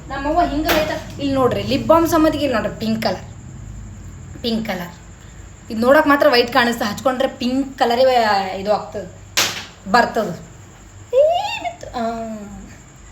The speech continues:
ಬೀಳತ್ತಿತ್ತದು ಮಂಚದ ಮೇಲೆ ಹಾಕಿದ್ದು, ಅವ್ನು, ಅವನು ಬಿತ್ತಂದ್ರೆ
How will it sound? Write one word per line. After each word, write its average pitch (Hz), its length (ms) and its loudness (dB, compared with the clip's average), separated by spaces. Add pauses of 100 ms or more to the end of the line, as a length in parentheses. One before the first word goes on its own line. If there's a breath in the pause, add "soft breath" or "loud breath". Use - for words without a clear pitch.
ಬೀಳತ್ತಿತ್ತದು 285 720 4
ಮಂಚದ 220 340 -2
ಮೇಲೆ 269 120 0
ಹಾಕಿದ್ದು, 247 360 -2
ಅವ್ನು, 202 240 -4
ಅವನು 226 240 -6
ಬಿತ್ತಂದ್ರೆ 247 500 -6